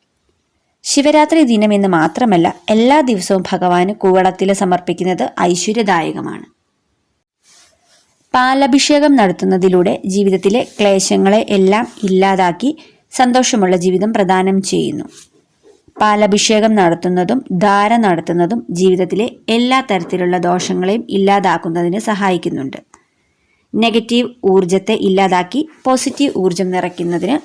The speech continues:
ഭഗവാൻ നിങ്ങളെ അനുഗ്രഹിക്കും. അടുത്തതാണ് ഇളനീർ ധാര. ഭഗവാന് ഇളനീർ കൊണ്ട് ധാര നടത്തുന്നത് അത്യുത്തമമാണ്, പ്രത്യേകിച്ച് ശിവരാത്രി ദിനത്തിൽ.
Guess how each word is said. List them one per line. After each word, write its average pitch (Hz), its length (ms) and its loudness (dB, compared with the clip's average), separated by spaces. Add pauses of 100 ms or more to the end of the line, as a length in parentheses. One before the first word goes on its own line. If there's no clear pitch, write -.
ഭഗവാൻ 202 420 0
നിങ്ങളെ 180 300 0
അനുഗ്രഹിക്കും. 175 600 -4 (1700)
അടുത്തതാണ് 254 440 2 (100)
ഇളനീർ 208 500 4
ധാര. 165 300 0 (1000)
ഭഗവാന് 285 600 4
ഇളനീർ 208 460 2
കൊണ്ട് 190 280 2 (160)
ധാര 185 320 0
നടത്തുന്നത് 180 580 0 (100)
അത്യുത്തമമാണ്, 180 840 -6 (800)
പ്രത്യേകിച്ച് 202 460 0 (100)
ശിവരാത്രി 233 640 -2
ദിനത്തിൽ. 170 440 -2